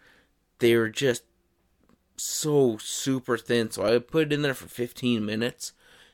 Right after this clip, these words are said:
and basically, once as you can kinda smell, it's almost like a milk chocolate kind of a smell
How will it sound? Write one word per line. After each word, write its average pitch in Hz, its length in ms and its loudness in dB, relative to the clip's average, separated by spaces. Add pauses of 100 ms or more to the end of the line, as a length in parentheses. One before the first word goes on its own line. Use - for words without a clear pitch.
(200)
and 101 440 0
basically, 113 680 2
once 110 540 -4
as 110 240 -4
you 110 80 -4
can 104 240 -6
kinda 117 500 -2
smell, 113 800 -2 (1160)
it's 120 220 2
almost 131 400 2
like 110 240 2
a 98 240 -4 (720)
milk 110 520 0
chocolate - 540 -6 (300)
kind 113 240 -4
of 104 140 -8
a - 40 -10
smell 104 480 -6